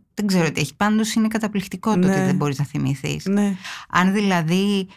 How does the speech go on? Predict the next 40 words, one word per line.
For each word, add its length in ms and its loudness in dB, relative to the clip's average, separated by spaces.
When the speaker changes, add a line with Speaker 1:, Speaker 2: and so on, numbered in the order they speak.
Speaker 1:
στην 260 0
ερώτηση, 1080 -2
«Τι 120 -6
κουβαλάς 680 0
από 220 -4
αυτό 360 -4
το 100 -6
μαγικό 460 0
σου 140 -6
ταξίδι», 840 -4
τι 140 -4
θα, 260 0
τι, 180 -4
τι 120 0
θα 140 -2
έλεγες, 480 -2
το 80 -2
ότι 580 -2
ακυρώθηκε 760 0
ο 100 -6
χρόνος, 640 2
ότι 160 -2
ο 40 0
χρόνος 520 0
έπαθε 540 -2
διαστολή, 880 0
ότι 420 -6
τι, 140 -4
τι 300 0
είναι 120 2
αυτό 220 -2
που 100 -8
κουβαλάς 520 2
Speaker 2:
Νο-, 60 4
Speaker 1:
από 100 2
αυτό 160 0
το 100 -10
ταξίδι; 300 4
Speaker 2:
νομίζω 240 0
ότι 220 -4